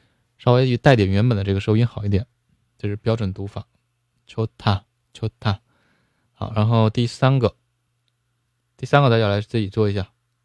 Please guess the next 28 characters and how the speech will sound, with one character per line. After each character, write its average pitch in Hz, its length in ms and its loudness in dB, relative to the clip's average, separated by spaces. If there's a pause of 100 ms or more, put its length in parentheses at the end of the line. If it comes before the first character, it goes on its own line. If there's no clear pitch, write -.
(1500)
呃， 104 400 2
第 143 100 0
三 160 260 4
个， 139 140 6
第 147 260 0
一 160 60 0
个 139 100 6
字 110 460 -2
是 107 500 -2 (560)
读 113 120 -2
什 107 120 -2
么 98 120 0
呀？ 92 160 -6 (1200)
哎， 120 80 -8
它 - 120 -8
不 226 140 -2
简 95 240 -4
单 113 160 -2
是 165 80 -4
吧？ 123 80 -2
它 147 80 -4
是 165 100 -6
一 160 60 -6
个 175 80 -6
双 165 220 -2
收 165 140 0
音 175 160 2
呢。 101 200 0